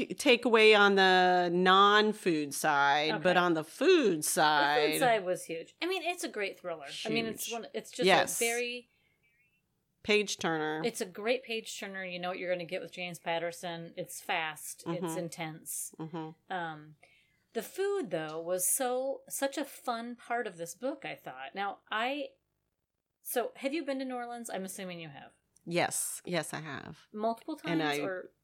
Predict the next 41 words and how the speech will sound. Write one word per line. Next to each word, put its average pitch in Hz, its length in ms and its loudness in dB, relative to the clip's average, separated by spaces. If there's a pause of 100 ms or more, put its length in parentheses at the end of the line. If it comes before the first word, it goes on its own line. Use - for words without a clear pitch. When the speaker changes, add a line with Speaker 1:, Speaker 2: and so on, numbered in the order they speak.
(840)
Speaker 1:
Uh, 247 540 8
a, 285 160 -4 (140)
a 262 60 -8
few 262 260 -8
times. 160 500 0
I 202 60 4
mean, 190 400 4
not, 202 260 4 (260)
uh, 233 460 -6
yeah, 214 300 -2
a - 20 -6
few 208 180 -8
times. 170 540 -6
Like, 165 360 -8 (200)
yeah. 160 240 -8 (160)
<laughs> - 180 -8
Speaker 2:
I've - 140 6 (360)
only 359 220 0
been 240 160 0
Speaker 1:
Trying 294 240 12
to 277 60 8
think. 240 100 8
Speaker 2:
twice. 247 80 8
Speaker 1:
Okay, 247 160 10
I 226 80 12
went 233 220 6
to 349 60 2
Mardi 233 400 10
Gras 220 340 6
once. 214 440 4
I 202 60 2
Speaker 2:
Yeah. 180 100 2
Speaker 1:
went 180 120 0
one 196 120 4
other 202 220 2
time 196 240 2
when 180 120 2
I 175 100 0
was 170 200 -4
traveling, 175 840 0
uh, 175 120 -6